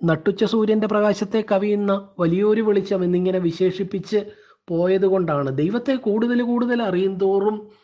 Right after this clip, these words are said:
തൻ്റെ പാപാവസ്ഥയെ കൂടുതൽ കൂടുതൽ കണ്ടുകൊണ്ടിരിക്കും. നമ്മൾ ഇതേ കാര്യം തന്നെ യെശയ്യാവിൻ്റെ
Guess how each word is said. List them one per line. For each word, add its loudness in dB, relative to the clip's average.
തൻ്റെ 0
പാപാവസ്ഥയെ 0
കൂടുതൽ 0
കൂടുതൽ 2
കണ്ടുകൊണ്ടിരിക്കും. 0
നമ്മൾ 2
ഇതേ 2
കാര്യം 2
തന്നെ 2
യെശയ്യാവിൻ്റെ 2